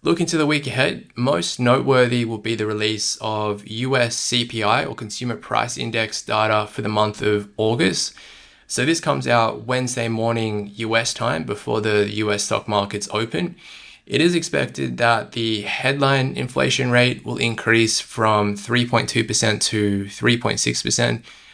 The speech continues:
just due to higher oil prices in, in August. So this might ta-, uh, this might test markets conceptually because on, on face value, you know, inflation,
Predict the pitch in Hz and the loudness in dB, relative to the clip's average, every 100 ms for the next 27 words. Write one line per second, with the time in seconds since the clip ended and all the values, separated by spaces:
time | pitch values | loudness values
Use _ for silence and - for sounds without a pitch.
0 | - - 156 165 - 165 147 - 117 113 | -20 -4 -2 -2 0 0 0 0 2 2
1 | - - 110 117 113 110 104 - 104 98 | 0 -4 -4 -4 -2 -2 -2 -4 -8 -6
2 | 101 98 98 101 120 113 107 104 101 98 | -6 -6 -8 -8 -8 -8 -4 -4 -4 -6
3 | 98 - 104 101 - - - - - - | -4 0 0 0 -6 -20 -20 -20 -20 -4
4 | 156 180 143 143 143 131 - - _ _ | -2 0 4 4 4 2 -6 -14 _ _
5 | _ - 127 123 113 107 104 135 135 127 | _ -4 0 2 2 2 2 0 -2 -2
6 | - - 143 - - - - 127 123 120 | -2 -4 -2 -2 -8 -12 -2 2 2 2
7 | 120 110 - - - - 110 123 123 151 | -2 -2 -4 -4 -4 -6 0 0 0 -2
8 | 143 117 120 120 113 107 107 104 - 113 | -2 -4 -4 0 0 -2 -4 -6 -2 -2
9 | 110 - 110 107 104 104 101 98 101 104 | -2 0 2 2 -2 -2 -4 -6 -10 -6
10 | 101 101 - 117 107 - 107 98 95 | -6 -6 -2 0 0 -2 -4 -6 -10